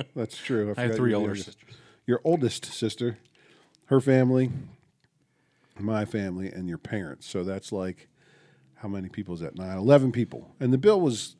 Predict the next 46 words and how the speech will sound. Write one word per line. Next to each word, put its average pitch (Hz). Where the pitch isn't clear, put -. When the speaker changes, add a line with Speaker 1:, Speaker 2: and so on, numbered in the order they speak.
Speaker 1:
it 160
was, 175
it 208
was 220
a 196
nicer 143
Speaker 2:
It's -
a 113
Speaker 1:
restaurant, 104
Speaker 2:
health-, 160
Speaker 1:
I -
think. 117
Speaker 2:
healthy, 156
healthy 180
bill. 98
Speaker 1:
Yeah. 127
It 185
was, 170
like, 170
two 196
hundred 170
forty 117
bucks 85
for 87
eleven 90
people 82
to 76
have 73
dinner. -
So -
not 170
terrible 82
per 90
person, 80
Speaker 2:
Mm-hmm. 85
Speaker 1:
right? 95
Everybody 151
else 143
paid 135
cash, 139
and 123
I 117
paid 120
with 104
my 101
cards. 95